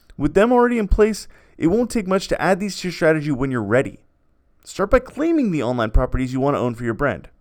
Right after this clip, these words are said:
Securing them with your ownership assures that you have them when and if you need them. Social networks, domain names, and other online properties can all be secured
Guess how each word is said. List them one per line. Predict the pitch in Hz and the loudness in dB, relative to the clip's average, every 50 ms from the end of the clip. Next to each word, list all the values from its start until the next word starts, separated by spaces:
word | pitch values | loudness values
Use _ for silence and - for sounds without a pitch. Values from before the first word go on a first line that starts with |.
| _ _ - | _ _ -12
Securing | - - 180 175 - - 220 240 262 247 | -8 -6 -6 -6 -4 -2 -2 0 0 -2
them | 240 240 220 | -2 -2 -4
with | 190 165 | -2 -2
your | 180 170 104 | 0 0 0
ownership | 156 170 180 185 170 - 190 - | 0 0 -2 -2 -4 -6 -6 -6
assures | - - - - - 196 202 196 | -6 -8 -6 -4 -4 -4 -2 -4
that | 160 143 | -4 -6
you | 92 123 135 | -6 -6 -4
have | 131 151 147 165 160 | -2 0 0 0 0
them | 190 185 165 | -2 -2 -2
when | 147 160 175 185 190 196 214 - | 0 0 0 -2 -4 -6 -10 -12
and | - 95 87 | -10 -6 -2
if | 156 160 139 - - _ - | -2 -2 -2 -4 -8 _ -10
you | - 120 120 | -8 -6 -4
need | 147 160 131 110 | -2 -4 -4 -6
them. | 95 - - _ _ _ _ - - _ _ _ _ - - - - - - - _ - | -8 -12 -14 _ _ _ _ -20 -20 _ _ _ _ -20 -20 -20 -20 -20 -20 -20 _ -6
Social | - - 180 170 - 160 139 | 0 0 2 2 2 2 4
networks, | 147 175 180 156 180 185 180 - | 4 4 4 4 2 0 -2 -2
domain | - - 139 127 139 160 175 170 | 0 0 2 2 2 2 2 0
names, | 165 165 170 165 143 | 0 0 -2 -2 -2
and | 151 131 | 0 0
other | 127 151 156 185 143 | 2 2 4 4 2
online | 156 160 160 160 156 | 2 2 0 0 2
properties | 156 - 170 160 - 156 160 165 - | 2 2 2 0 0 -2 -2 -2 -4
can | - 165 - | -6 -6 -4
all | 120 156 202 220 | 0 0 0 0
be | 214 240 | 0 -2
secured | 226 - - 185 - 180 180 170 165 170 165 165 160 | -6 -6 -10 -8 -4 -2 0 0 0 0 -4 -8 -12